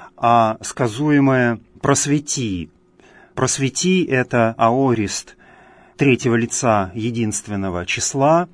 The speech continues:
от глагола «просветите», то есть благодать просветила. Аорист — одно из прошедших времён церковнославянского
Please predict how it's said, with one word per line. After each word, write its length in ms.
от 160
глагола 520
«просветите», 1080
то 80
есть 260
благодать 800
просветила. 960
Аорист — 600
одно 260
из 160
прошедших 680
времён 500
церковнославянского 1200